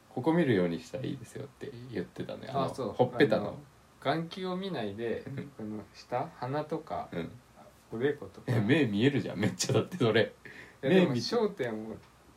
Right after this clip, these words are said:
Speaker 2: ギリずらしてるから、いいのよ。
Speaker 1: ああ。え、でも、だとしたら俺目見てる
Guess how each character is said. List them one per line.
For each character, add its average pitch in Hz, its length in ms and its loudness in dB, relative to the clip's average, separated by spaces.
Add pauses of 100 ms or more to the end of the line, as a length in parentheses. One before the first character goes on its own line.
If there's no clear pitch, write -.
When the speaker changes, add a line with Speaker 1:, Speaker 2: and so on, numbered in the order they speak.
(120)
Speaker 2:
ギ 131 180 -4
リ 113 140 -2
ず 104 140 -4
ら 104 140 -2
し - 120 -14
て 104 100 -10
る 85 140 -10
か - 140 -16
ら、 90 200 -8 (760)
い 120 140 -6
い - 20 -
の 92 60 -8
よ。 90 60 -14 (300)
Speaker 1:
あ 87 240 -4
あ。 - 20 -10 (480)
え、 120 60 -2
で 139 80 4
も、 117 100 0
だ 175 140 0
と 165 160 -2
し - 100 -8
た 98 80 -4
ら 87 60 4
俺 85 100 2
目 127 280 6
見 95 140 0
て 90 160 -4
る 85 160 -4